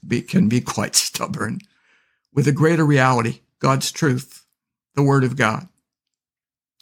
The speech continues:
Luke six thirty-seven in the N A S B says, "Do not judge, and you will not be judged. Do not condemn, and you will not be condemned. Pardon, and you will be pardoned."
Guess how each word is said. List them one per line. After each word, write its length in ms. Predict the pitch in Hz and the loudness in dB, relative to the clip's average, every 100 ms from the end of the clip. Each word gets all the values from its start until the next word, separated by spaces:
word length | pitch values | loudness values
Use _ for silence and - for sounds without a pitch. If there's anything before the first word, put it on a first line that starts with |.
| _ _ _ | _ _ _
Luke 240 | 123 147 139 | -2 0 2
six 420 | - 165 - - | 2 2 0 0
thirty-seven 1080 | - - 147 143 151 - 139 117 117 127 127 _ | -2 0 2 2 0 0 2 0 -2 -6 -8 _
in 140 | 120 120 | -20 -4
the 80 | |
N 140 | 117 123 | -2 0
A 120 | 117 | 0
S 120 | 123 | -2
B 260 | - 120 117 | 0 -2 -2
says, 440 | - 117 117 - - _ _ _ - | -2 -4 -4 -8 -14 _ _ _ -4
"Do 160 | 117 | 0
not 280 | 127 135 175 | 2 2 0
judge, 540 | 190 190 160 170 - - _ _ _ - | 0 0 -2 -10 -16 -20 _ _ _ -18
and 160 | 117 | -2
you 120 | 123 | 0
will 100 | 123 | 2
not 340 | 120 117 120 - | 2 0 -2 -4
be 140 | 120 | -16
judged. 560 | - - _ _ _ _ _ _ _ | -18 -20 _ _ _ _ _ _ _
Do 100 | 127 | 0
not 240 | 139 139 - | 2 0 2
condemn, 680 | 156 120 123 127 165 190 - _ | 2 2 2 2 0 -4 -12 _
and 100 | - | -6
you 100 | 120 | -2
will 100 | 131 | 0
not 300 | 120 117 120 | 0 0 -2
be 120 | 131 113 | -6 -10
condemned. 760 | - 113 110 107 104 113 _ _ _ _ _ _ _ | -12 -12 -10 -8 -10 -14 _ _ _ _ _ _ _
Pardon, 560 | 165 147 120 - 139 - _ _ | 0 2 0 -8 -14 -20 _ _
and 140 | 110 113 | -10 -6
you 100 | 120 | -6
will 140 | 107 | -8
be 160 | 107 113 | -10 -12
pardoned." 460 | - 110 - - | -6 -6 -6 -14